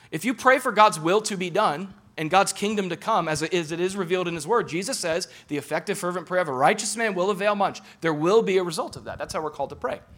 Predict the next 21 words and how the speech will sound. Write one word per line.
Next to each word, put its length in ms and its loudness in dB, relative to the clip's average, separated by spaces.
We're, 180 0
we're, 280 0
we're, 140 0
we're 300 8
the 100 2
servants 500 6
of 140 -4
God. 280 4
He's 320 2
the 100 -2
king, 480 -8
and 100 -2
we 80 0
bring 340 -2
our 120 8
requests 460 2
to 100 -2
God 400 2
in 280 -2
submission 800 2
to 500 -2